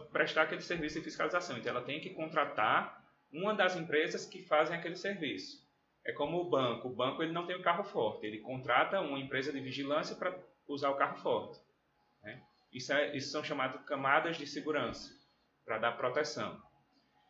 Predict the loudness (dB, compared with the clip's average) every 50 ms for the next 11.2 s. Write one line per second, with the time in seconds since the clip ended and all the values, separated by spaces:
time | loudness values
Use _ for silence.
0 | _ _ _ -6 0 4 6 6 6 6 4 2 0 -2 -4 -6 -4 -4 -4 0
1 | 0 0 0 2 0 0 0 2 2 2 2 0 4 6 6 6 6 6 4 4
2 | 4 4 2 2 0 -2 -6 -10 -10 -10 -8 -4 -2 -2 -2 0 0 -2 0 4
3 | 4 4 4 2 0 0 0 2 2 0 0 -4 -6 -6 -8 -6 -4 -4 -4 -4
4 | -4 -4 -4 -2 -2 -2 -4 -4 -6 -4 0 2 2 4 2 0 -2 -4 -6 -8
5 | -8 -8 -4 -2 0 2 2 0 -2 -4 -6 -4 -2 -2 0 0 4 4 4 6
6 | 6 4 2 2 2 0 0 -2 -2 -2 0 2 2 4 2 2 -2 -4 -8 -12
7 | -18 -20 -20 _ _ _ _ _ _ _ _ _ _ _ -10 -8 -8 -4 -2 0
8 | 0 0 -2 -4 -6 -6 -6 -6 -2 2 2 2 4 4 4 6 6 6 6 6
9 | 4 2 2 0 -4 -4 -2 0 0 0 2 4 6 6 6 6 4 4 6 6
10 | 6 6 4 2 -4 -8 -12 -16 -20 _ _ _ _ _ _ _ _ _ _ _
11 | _ -2 -2 -2